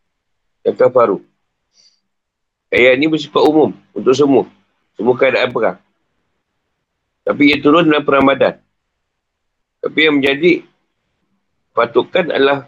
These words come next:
keumuman sebuah lafaz dan bukan khususnya sebab. Ayat ini turun setelah selesai perang. Inilah pendapat Malik, Syafi'i dan majoriti para ulama'. Ia bukan untuk perang Badar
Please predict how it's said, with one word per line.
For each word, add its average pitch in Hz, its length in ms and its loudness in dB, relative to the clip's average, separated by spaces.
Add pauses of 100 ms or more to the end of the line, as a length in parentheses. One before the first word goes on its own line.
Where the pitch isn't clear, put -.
keumuman 151 560 0
sebuah 147 360 0
lafaz 131 360 -4 (880)
dan 127 160 2
bukan 156 400 -4
khususnya 143 480 2
sebab. 113 320 0 (1200)
Ayat 110 300 0
ini 147 160 -2
turun 170 240 2
setelah 160 340 -4
selesai 156 380 0
perang. 143 320 0 (1200)
Inilah 123 220 0
pendapat 120 340 2
Malik, 127 360 -2 (260)
Syafi'i 123 500 -2
dan 131 160 0
majoriti 123 380 0
para 117 240 0
ulama'. 92 380 -2 (1300)
Ia 110 140 0
bukan 120 320 -2
untuk 113 160 -4
perang 117 180 0
Badar 123 300 0